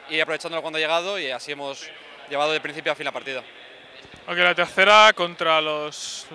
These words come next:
Speaker 2: los mafiosos, los pingüinos. Ah, aquí Bondal va, ha vuelt-, ha vuelto a apostar por un game plan que parece que no está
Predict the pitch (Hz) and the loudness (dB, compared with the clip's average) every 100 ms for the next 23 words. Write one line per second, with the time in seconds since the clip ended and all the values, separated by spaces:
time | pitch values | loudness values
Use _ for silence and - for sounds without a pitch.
0 | 151 147 143 175 160 - 190 180 208 214 | -18 -16 -12 -6 -4 2 2 6 4 4
1 | - - - 160 165 196 214 208 - - | -4 -12 -6 -4 0 2 2 0 -6 -16
2 | - - - - - 175 170 165 160 160 | -20 -20 -20 -12 2 6 8 6 4 2
3 | 202 202 202 208 226 233 202 185 190 202 | 0 2 2 6 6 6 4 2 0 0
4 | 180 190 185 185 175 - 185 180 - 175 | 0 0 0 -2 -2 4 4 4 2 0
5 | 170 170 165 175 180 180 170 165 160 170 | 0 -2 2 2 2 -2 -2 -2 -2 -2
6 | 165 156 - 170 160 151 147 | -6 -6 0 4 4 4 0